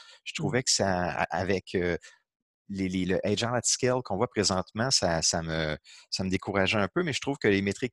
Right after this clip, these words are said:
Speaker 1: Kanban à l'intérieur de Scrum, je trouve que pour moi, ça me donne un second souffle et il y a encore beaucoup d'espoir ou beaucoup de, de choses à améliorer dans nos équipes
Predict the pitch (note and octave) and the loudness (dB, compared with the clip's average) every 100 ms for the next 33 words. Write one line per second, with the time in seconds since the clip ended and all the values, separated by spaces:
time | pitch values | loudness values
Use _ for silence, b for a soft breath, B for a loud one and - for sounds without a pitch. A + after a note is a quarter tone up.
0 | - G#2 F#2 B2+ C3 G2+ F#2 F#2+ G2+ F#2+ | -4 -4 -2 -2 0 -2 -2 0 0 0
1 | - - C3+ C3 - B2+ C#3 - C3+ - | -2 -2 -4 -4 -4 -10 -10 -6 -4 -2
2 | G2 A#2 A#2+ G2+ G#2 G#2+ F#2+ A2+ G#2+ G2 | -2 -2 -2 -2 0 0 2 2 2 2
3 | F#2 - C3+ - B B B - F2+ D#2+ | 2 2 0 -4 B B B -2 0 2
4 | F2+ F#2 A#2 A2+ - B2+ G#2 - C3 C#3 | 2 0 0 -4 -2 2 4 4 0 -2
5 | A#2 G2 - B2+ G2+ F2+ F2 F#2+ - A#2+ | -4 -6 -6 0 2 2 2 0 0 0
6 | G#2+ F#2+ F#2+ A2+ A#2+ F#2+ F#2 F2 E2+ D3 | 0 0 0 0 -2 -2 -2 0 -2 -4